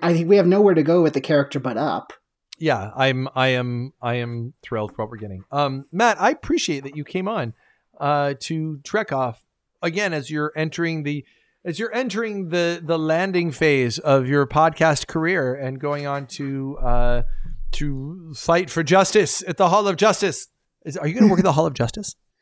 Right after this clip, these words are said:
Speaker 1: <laughs> I, I might as well be. I'm planning on being a prosecutor, so.
Speaker 2: Oh, good,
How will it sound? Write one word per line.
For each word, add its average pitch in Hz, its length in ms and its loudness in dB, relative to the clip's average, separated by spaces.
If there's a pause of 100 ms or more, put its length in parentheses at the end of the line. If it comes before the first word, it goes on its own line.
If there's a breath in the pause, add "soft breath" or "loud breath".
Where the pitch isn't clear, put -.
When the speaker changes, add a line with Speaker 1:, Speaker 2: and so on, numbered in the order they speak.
(240)
Speaker 1:
<laughs> - 520 -20
I, 180 160 4
I 180 100 4
might 202 200 8
as 147 120 2
well 135 200 4
be. 127 180 0
I'm 131 160 -2
planning 135 320 -2
on 123 140 -4
being 127 180 -6
a 104 60 -10
prosecutor, 110 720 -6
so. - 440 -8 (160)
Speaker 2:
Oh, 131 340 -4
good, 107 320 -6